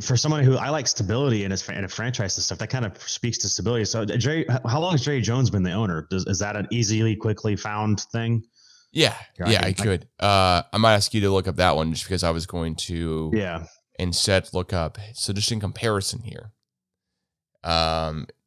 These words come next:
Speaker 2: do you wanna guess how many head coaches the Los Angeles slash San Diego Chargers have had?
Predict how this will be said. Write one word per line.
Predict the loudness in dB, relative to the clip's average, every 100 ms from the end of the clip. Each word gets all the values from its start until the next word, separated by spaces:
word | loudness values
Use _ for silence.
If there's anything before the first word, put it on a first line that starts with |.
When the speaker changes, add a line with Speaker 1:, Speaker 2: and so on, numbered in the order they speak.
| _ _
Speaker 2:
do | -2
you |
wanna | 0 2
guess | 2 2 0
how | 2 2
many | 4 0 -2
head | -2 -4 -4
coaches | -4 -2 -2 -4 -4 -4 -6
the | -6 -4 -6 -8 _ _ _ _ _
Los | -2 -2 0
Angeles | -4 -4 -2
slash | -2 -4 -6 -6
San | -6 -4
Diego | -4 -4 -4
Chargers | -6 -8 -8 -8
have | -6
had? | -4 -6